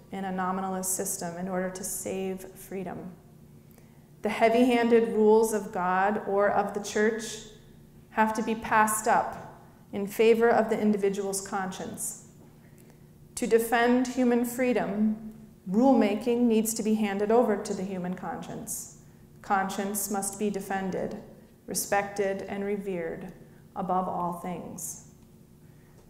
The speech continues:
We can easily recognize this face of nominalism in the idea of freedom presupposed by the administration at Holy Cross,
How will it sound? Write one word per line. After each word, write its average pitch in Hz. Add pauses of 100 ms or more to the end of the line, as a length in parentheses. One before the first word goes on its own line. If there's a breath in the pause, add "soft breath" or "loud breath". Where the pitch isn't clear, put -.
(800)
We 233
can 220
easily 247
recognize 214
this 269
face 233
of 220
nominalism 196 (320 loud breath)
in 214
the 226
idea 233
of 226
freedom 233
presupposed 220
by 196
the 214
administration 202
at 185
Holy 190
Cross, -